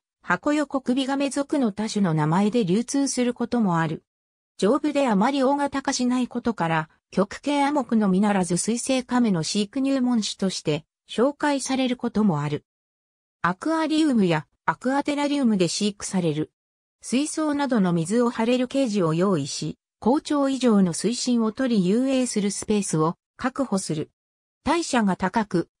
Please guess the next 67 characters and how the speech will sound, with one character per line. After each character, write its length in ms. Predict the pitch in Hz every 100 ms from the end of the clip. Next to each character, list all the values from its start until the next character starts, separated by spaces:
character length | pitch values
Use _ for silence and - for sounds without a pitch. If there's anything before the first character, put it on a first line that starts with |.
| -
水 260 | 175 190
が 140 | 277 285
汚 280 | 240 214 262
れ 120 | 302
や 120 | 294
す 140 | 277
い 100 | 285
た 140 | - 175
め、 200 | 165 - _ _
雑 200 | 170 175 _
菌 260 | 277 294
の 180 | 285 254
温 100 | 262
床 300 | 240 294 294
と 120 | 285
な 140 | 277 262
っ 60 |
た 180 | - 226
り 100 | 190
メ 200 | 170 247
ン 60 | 240
テ 140 | 220
ナ 160 | 196 202
ン 60 |
ス 140 | 196 165
が 140 | 151
困 340 | - 247 247
難 240 | 233 196 160
に 200 | 160 - _ -
な 100 | 233
る 140 | 311
な 100 | 262
ど 140 | 214 202
の 100 | 160
理 180 | 156
由 180 | 165 208
か 140 | - 156
ら、 200 | 147 - _ _
底 340 | - 240 277
砂 280 | - 269 247
は 80 | 233
敷 140 | -
か 120 | - 277
な 120 | 277
い 80 | 285
方 240 | 233 233
が 120 | 196
良 180 | 160 160
い。 140 | 156 - _ _ _ _ _
レ 160 | 185 320
ン 80 | 294
ガ 120 | 233
や 160 | 175
ブ 140 | 160 175
ロ 100 | 233
ッ 40 | -
ク、 220 | - 165 _ _
流 220 | 170 254 254
木、 420 | 233 220 190 - _ _
市 200 | - 208
販 300 | 214 269 262
の 100 | 262
製 260 | 285 262 269
品 260 | 262 247
な 140 | 247 233
ど 120 | 180
で 200 | 165 185